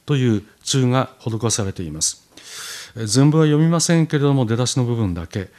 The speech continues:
月清し、星白し、霜深し、夜寒し、家貧し、友少なし、年月き、年尽きて人帰らず。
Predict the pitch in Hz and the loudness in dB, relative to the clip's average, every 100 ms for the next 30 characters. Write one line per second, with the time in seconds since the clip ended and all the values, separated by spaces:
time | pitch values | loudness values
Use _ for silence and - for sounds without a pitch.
0 | - - - - - - - - - 151 | -20 -20 -20 -20 -20 -20 -6 -2 2 0
1 | - 147 120 - - - _ - 127 147 | 2 4 4 2 -2 -12 _ -6 -2 0
2 | 131 139 104 - - _ _ _ _ - | 0 0 0 -2 -6 _ _ _ _ -4
3 | - 160 170 - 143 - - - _ _ | 4 6 4 2 0 0 -4 -12 _ _
4 | _ 117 127 104 - 101 101 - - - | _ 4 4 4 2 0 0 -2 -6 -16
5 | _ _ _ _ _ - 135 165 151 123 | _ _ _ _ _ -4 4 6 6 4
6 | 123 127 - 101 _ _ _ - 143 135 | 2 0 0 -6 _ _ _ -6 2 4
7 | 107 - - 120 117 - - _ _ _ | 4 0 0 0 2 0 -4 _ _ _
8 | _ - - 131 - - 127 110 - - | _ -6 -2 0 0 -2 -6 -6 -14 -18
9 | _ _ _ 110 - - 147 - - - | _ _ _ -8 -4 -2 0 0 -2 -6
10 | 95 - - 131 113 - 117 110 95 - | -6 -8 -2 -2 -2 0 0 2 0 -2